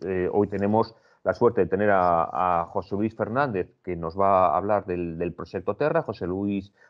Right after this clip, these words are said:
ha sido coordinador del Proyecto Terra, pues yo ya no recuerdo los años dos mil, eh,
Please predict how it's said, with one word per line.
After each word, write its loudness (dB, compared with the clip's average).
ha -2
sido 2
coordinador 2
del -2
Proyecto -8
Terra, -2
pues -4
yo -2
ya 4
no 4
recuerdo 2
los 0
años -4
dos 0
mil, -2
eh, -4